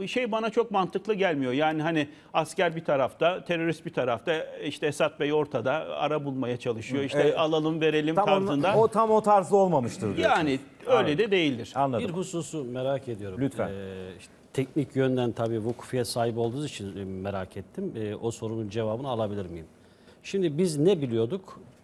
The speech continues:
Speaker 3: Yolun altına döşenen bir mayın patlatıldı. Genel olarak kamuoyu
Speaker 1: Evet
Speaker 3: bunu
Speaker 1: efendim.
Speaker 3: biliyor. Şu anda öğrendik ki yolun kenarına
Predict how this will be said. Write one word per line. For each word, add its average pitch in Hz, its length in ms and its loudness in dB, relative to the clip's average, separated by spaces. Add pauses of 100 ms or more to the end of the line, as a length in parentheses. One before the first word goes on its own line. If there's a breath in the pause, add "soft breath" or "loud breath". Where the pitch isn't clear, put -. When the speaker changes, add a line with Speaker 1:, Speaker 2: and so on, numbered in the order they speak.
Speaker 3:
Yolun 147 320 2
altına 123 580 0
döşenen 120 640 -6
bir 131 120 0
mayın 117 540 0
patlatıldı. 95 560 -8 (120)
Genel 151 180 0
olarak 107 340 -2
kamuoyu 135 320 -2
Speaker 1:
Evet 147 100 2
Speaker 3:
bunu 123 80 2
Speaker 1:
efendim. 98 180 -4
Speaker 3:
biliyor. 82 160 -10 (340 soft breath)
Şu - 200 -2
anda 110 240 0
öğrendik 131 600 -2
ki 202 220 -4 (280 loud breath)
yolun 131 320 0
kenarına 127 720 0